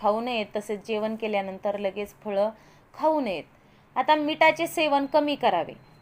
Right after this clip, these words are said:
दही, ताक इत्यादीमध्ये पांढऱ्या मिठाऐवजी काळे मीठ वापरावे. सकाळी रिकाम्या पोटी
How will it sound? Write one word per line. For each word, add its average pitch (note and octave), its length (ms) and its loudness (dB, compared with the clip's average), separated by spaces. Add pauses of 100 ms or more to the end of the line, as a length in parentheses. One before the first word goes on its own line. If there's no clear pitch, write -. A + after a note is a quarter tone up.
दही, C4 420 2
ताक C4+ 340 6
इत्यादीमध्ये B3 680 2
पांढऱ्या B3 420 2
मिठाऐवजी A#3 680 4
काळे G#3+ 340 4
मीठ G3+ 220 -4
वापरावे. - 540 -6 (1040)
सकाळी C#4+ 520 6
रिकाम्या C4 400 4
पोटी C4+ 520 -2